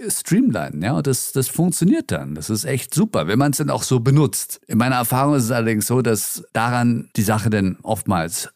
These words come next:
scheitert. Du kannst das beste System kaufen oder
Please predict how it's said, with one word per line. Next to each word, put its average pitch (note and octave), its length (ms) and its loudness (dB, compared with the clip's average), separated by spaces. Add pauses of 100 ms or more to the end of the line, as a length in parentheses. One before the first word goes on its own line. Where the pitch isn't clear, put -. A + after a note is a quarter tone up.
scheitert. - 560 -6 (220)
Du - 160 -20
kannst B2+ 260 0
das G#2 100 -6
beste A#2+ 300 0
System A2 720 2
kaufen D#3 500 2
oder G#2+ 400 -2